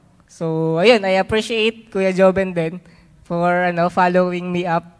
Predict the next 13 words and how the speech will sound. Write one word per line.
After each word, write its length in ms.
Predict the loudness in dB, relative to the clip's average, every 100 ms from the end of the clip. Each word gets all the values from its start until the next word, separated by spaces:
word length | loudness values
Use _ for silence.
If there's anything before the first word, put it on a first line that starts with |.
| _ _ _
for 240 | -4 0 4
loving 400 | 4 2 -4 -6
me 80 | -6
din 320 | -6 -6 -10 -16 -20 _ -6
as 240 | -6 -4
a, 280 | -2 -2 -2
ano, 120 | -4
as 240 | -6 -4 -4
a 80 |
disciple, 640 | -4 -2 0 -2 -4 -12 -10 -2
kahit 240 | 0 0
na 80 | -2
makulit. 400 | 0 0 0